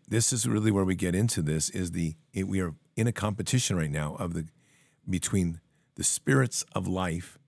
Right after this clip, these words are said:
and the spirit of death. Now, this bill in Ohio represents the spirit of death, and it has now become a constitutional amendment to make it constitutionally locked in that these guaranteed rights to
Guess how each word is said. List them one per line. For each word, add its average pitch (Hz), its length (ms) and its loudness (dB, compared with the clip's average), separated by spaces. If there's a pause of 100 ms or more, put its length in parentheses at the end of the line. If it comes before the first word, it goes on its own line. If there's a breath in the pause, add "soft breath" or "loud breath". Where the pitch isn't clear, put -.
(160)
and 85 140 -2
the 90 60 -2
spirit 85 500 -2
of 82 160 -10
death. - 420 -4 (440)
Now, 113 80 -4
this 113 220 2
bill 127 340 4
in 110 80 2
Ohio 98 400 2
represents 87 480 0
the 82 80 0
spirit 73 320 0
of 73 100 -4
death, 87 260 0
and 82 120 -4
it 110 60 2
has 117 140 2
now 110 140 2
become 107 360 0
a 92 100 -4
constitutional - 1040 -2 (420 soft breath)
amendment 92 640 0 (1000)
to 87 80 2
make 92 260 4
it 92 140 -4
constitutionally 104 680 0
locked 90 460 0
in 90 140 2
that 80 140 -2
these 95 200 0
guaranteed 107 500 0
rights 78 400 -2
to 78 240 -2